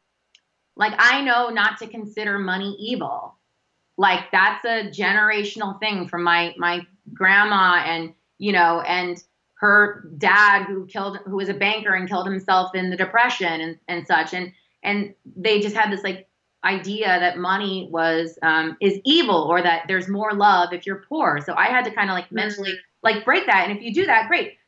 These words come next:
Speaker 1: So if I have a bunch of money, my kids are just gonna know, oh, it's okay to, like, reach your full potential and have a lot of money. Or, like, my dad has a clear,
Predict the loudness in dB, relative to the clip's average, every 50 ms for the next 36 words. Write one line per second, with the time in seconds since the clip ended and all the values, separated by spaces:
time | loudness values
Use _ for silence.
0 | _ -6 -6 0 2 4 4 4 2 0 -2 -6 -6 -8 -10 -8 -6 -6 -6 -6
1 | -6 -8 -8 -8 -8 -8 -8 -8 -8 -6 -4 0 2 2 2 2 2 0 0 -2
2 | -2 -6 -6 -2 -2 0 0 0 0 -2 -2 -2 -2 -4 -4 -8 _ _ _ -8
3 | -2 0 0 0 0 0 -2 -2 -2 -2 -2 -2 0 0 0 0 2 0 0 0
4 | 0 0 2 2 2 2 2 2 2 2 2 0 -4 -8 -18 -20 -20 -20 -4 2
5 | 4 4 6 6 4 2 2 2 2 2 2 2 2 2 4 4 4 4 2 2
6 | -2 -4 -4 -6 -10 -12 -14 _ _ _ -14 -8 -4 0 2 2 2 2 0 -4
7 | -8